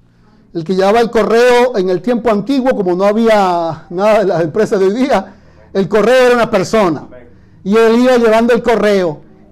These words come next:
Y llegaba al lugar donde llevaba el correo, entregaba el correo, aunque cayera muerto, como cayó el, el origen de la palabra maratón. Cayó muerto cuando entregó el correo, pero entregó el correo. Ese es un apóstol.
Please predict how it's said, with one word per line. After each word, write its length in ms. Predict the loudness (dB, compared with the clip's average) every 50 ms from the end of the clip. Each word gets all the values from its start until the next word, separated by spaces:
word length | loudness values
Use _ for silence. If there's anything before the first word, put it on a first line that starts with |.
| -4
Y 60 | -2 0
llegaba 800 | 2 2 2 2 2 0 2 2 2 2 2 2 2 2 2 2
al 120 | 2 2
lugar 380 | 0 0 0 0 2 2 2 2
donde 200 | 0 0 0 0
llevaba 280 | 2 2 4 2 2
el 80 | 0 0
correo, 380 | 0 0 0 2 2 2 2
entregaba 460 | 0 0 0 0 0 2 2 2 2 2
el 100 | 0 0
correo, 480 | 0 0 2 2 4 2 2 0 -2 -6 -14 -18 -6 -2
aunque 580 | 0 2 2 2 0 0 -2 0 0 0 0
cayera 340 | 0 0 0 2 2 2 2
muerto, 520 | 2 2 2 2 0 0 -2 -4 -8 -8
como 200 | -6 -6 -6 -4
cayó 240 | -4 -4 -2 0 0
el, 280 | 2 2 2 2 0 0
el 80 | -2 -2
origen 260 | -2 -2 -2 -2 -2
de 80 | -2 -4
la 120 | -4 -4
palabra 320 | -4 -2 -2 -2 -2 -2
maratón. 600 | -2 -2 -4 -4 -2 -2 0 0 0 -2 -4 -8 -12 -18 -20 -20 -20 -20 -20 -20 -20 -20 -20 -20 -20 -20 -20 -20 -20 -20 -20 -20 -20 -20 -20 -20 -20 -20 -20 -20 -20 -20 -20 -14
Cayó 260 | -10 -6 -2 -2 0
muerto 340 | 2 2 2 2 0 0 -2
cuando 200 | 0 0 -2 0
entregó 180 | 0 2 0
el 100 | 0 0
correo, 360 | 0 0 2 2 2 0 0
pero 160 | 0 0 2 2
entregó 420 | 2 0 -2 -2 0 2 2 4 2 2
el 80 | 2
correo. 440 | 0 0 -2 -2 -2 -4 -6 -10 -16 -20 -20 -20 _ _ _ _ -4
Ese 140 | -2 -2
es 80 | -2 -4
un 140 | -4 -4 -4
apóstol. 560 | -6 -6 -6 -6 -6 -8 -12 _ -20 -20 -20